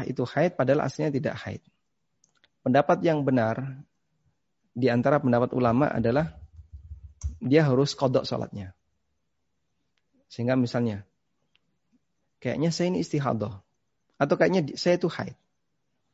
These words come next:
Padahal aslinya itu bukan haid. Selama tiga hari dia nggak sholat. Maka dia harus qadha tiga hari sholatnya. Karena aslinya dia itu tidak haid. Dan ada kaidah yang mengatakan,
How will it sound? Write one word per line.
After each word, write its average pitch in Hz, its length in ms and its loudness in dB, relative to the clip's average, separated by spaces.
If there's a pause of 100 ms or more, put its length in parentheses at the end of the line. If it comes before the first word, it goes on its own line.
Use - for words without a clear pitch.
(400)
Padahal 165 240 6
aslinya 214 240 4
itu 208 80 4
bukan 156 160 4
haid. 139 320 -4
Selama 196 400 2
tiga 170 240 4
hari 208 80 4
dia 185 160 6
nggak 127 140 0
sholat. 107 260 -4 (1800)
Maka 147 480 2 (160)
dia 139 320 2
harus 113 320 0
qadha 120 480 2 (560)
tiga 123 240 0
hari 117 160 0
sholatnya. 101 480 -8 (2750)
Karena 143 480 4
aslinya 143 400 0
dia 151 220 4
itu 160 80 -4
tidak 131 400 -2 (320)
haid. 104 320 -10 (1300)
Dan 120 240 0
ada 123 160 2
kaidah 131 320 4
yang 135 160 4
mengatakan, 151 640 0